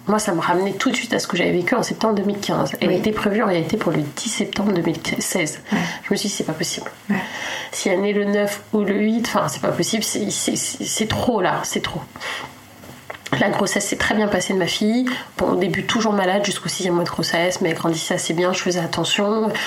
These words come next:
Speaker 1: J'étais encore plus suivie que pour les triplés, par le même hôpital, par le même médecin, parce qu'elle connaissait mon histoire. Elle était pas très contente quand je suis enceinte, surtout.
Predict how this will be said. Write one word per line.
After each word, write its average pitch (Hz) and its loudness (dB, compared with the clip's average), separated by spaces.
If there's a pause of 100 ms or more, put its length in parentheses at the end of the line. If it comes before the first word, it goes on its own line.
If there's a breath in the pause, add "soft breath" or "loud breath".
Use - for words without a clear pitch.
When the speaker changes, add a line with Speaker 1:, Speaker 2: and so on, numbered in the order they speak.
(140 loud breath)
Speaker 1:
J'étais 208 0
encore - 0
plus 277 0
suivie 220 0
que - -10
pour 185 2
les 175 2
triplés, - 0 (160)
par 175 4
le 175 2
même 214 4
hôpital, 233 2
par 180 2
le 160 2
même 185 4
médecin, 220 2
parce - -6
qu'elle - -6
connaissait 175 2
mon 156 2
histoire. 208 0
Elle 160 0
était 139 -4
pas 143 -2
très - -2
contente 202 0
quand 240 2
je - -2
suis 160 -2
enceinte, 247 2 (320 loud breath)
surtout. 269 0